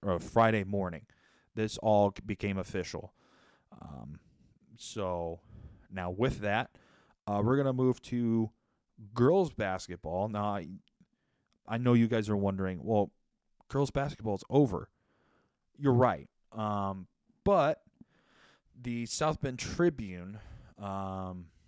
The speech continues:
has put out their, um, all area honor, uh, all, all area team, um, and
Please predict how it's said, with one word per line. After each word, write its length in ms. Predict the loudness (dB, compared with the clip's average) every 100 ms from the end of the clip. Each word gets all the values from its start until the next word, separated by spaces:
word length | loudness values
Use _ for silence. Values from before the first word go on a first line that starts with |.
| _ _ -12 -10
has 360 | -8 -8 -8
put 280 | -4 -2 0
out 340 | -2 -2 -4
their, 420 | -6 -4 -2 -4 -6
um, 460 | -10 -10 -12 -14 -18 _ _ _ _ _ _ _ -4
all 280 | 0 2
area 360 | 2 0 0 -4
honor, 340 | -4 -4 -4 -6
uh, 360 | -8 -6 -6 -8 -8
all, 220 | -8 -8 _ _ _ _ -4
all 300 | 2 2 2
area 320 | 0 2 0
team, 400 | -2 -6 -6 -6 -8 _ _ _ _ _ _ _ -6
um, 640 | -4 -2 -2 -4 -8 -12 _ _ _ _ _ -20 _
and 460 | -8 -4 -4 -4